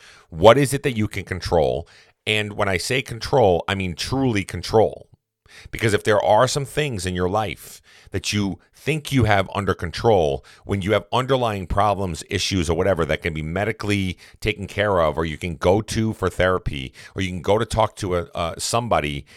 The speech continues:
that's a medical professional to be able to help you and give you the tools necessary for you to be successful, then go do that. Go focus on the things that you have to focus on to be able to outfit yourself and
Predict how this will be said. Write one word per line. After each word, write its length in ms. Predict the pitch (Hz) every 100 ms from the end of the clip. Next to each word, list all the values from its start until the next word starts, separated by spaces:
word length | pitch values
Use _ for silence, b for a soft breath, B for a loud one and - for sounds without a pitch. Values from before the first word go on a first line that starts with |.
| B
that's 180 | - 92
a 140 | 95 -
medical 400 | 87 104 113 117
professional 520 | 90 98 95 85 69
to 120 | 80
be 80 | 82
able 120 | 73
to 40 |
help 300 | 69 85 -
you 260 | 123 147 147 b b -
and 200 | 85 78
give 180 | 98
you 100 | 117
the 100 | 110
tools 380 | 101 - 113 90
necessary 440 | 95 90 - 92 87
for 100 | 85
you 180 | 76
to 80 | 87
be 140 | 82 85
successful, 640 | 71 - 82 - 139 139 B B
then 100 | 98
go 160 | 92 120
do 160 | 127
that. 280 | 123 92 - _ _ _ _ _ _ _ _ _ _ _ _ _ _ _ _ -
Go 420 | 107 123 139 143 b b
focus 400 | - 117 113 110
on 120 | 123
the 60 | 117
things 320 | - 98 92
that 80 | 95
you 120 | 85
have 120 | 92
to 60 | 87
focus 380 | - 101 92 -
on 300 | 73 71 71 B B
to 100 | -
be 80 | 95
able 120 | 92
to 120 | 80 -
outfit 400 | 101 117 139 -
yourself 460 | 98 92 92 78
and 100 | -